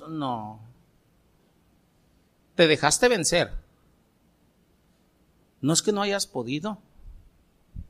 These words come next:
¿Va? En esencia, Pedro está diciendo que no nos debería de sorprender los sufrimientos, las pruebas.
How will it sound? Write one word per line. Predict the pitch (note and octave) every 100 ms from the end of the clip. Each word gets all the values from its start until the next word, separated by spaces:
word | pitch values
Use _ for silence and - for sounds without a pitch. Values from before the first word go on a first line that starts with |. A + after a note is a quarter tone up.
| _ _ _ _ _ _ -
¿Va? | C3 A3+ - _ _ _ _ _ _ _ _ _ _ _ _ _ _
En | G3 A3
esencia, | A3 A#3+ A#3+ - E3 C3+ -
Pedro | D4+ D#4 A#3 A#3+ C4 -
está | G3+ E3+ A#3+
diciendo | B3+ B3 C4 B3 A#3 G#3+ A#3 A3 G#3+ _ _ _ _
que | - G#3+
no | A#3
nos | C4 C#4+
debería | B3+ A3+ G#3+ A#3 B3+
de | B3
sorprender | A3+ - A3 G#3 G3+ - F#3 F3+ F#3 G#3+
los | G#3+ G#3 -
sufrimientos, | E3+ D#3 D#3+ E3+ F#3 F3 B2 B2+
las | B2
pruebas. | - F#3 C#3 G2+ -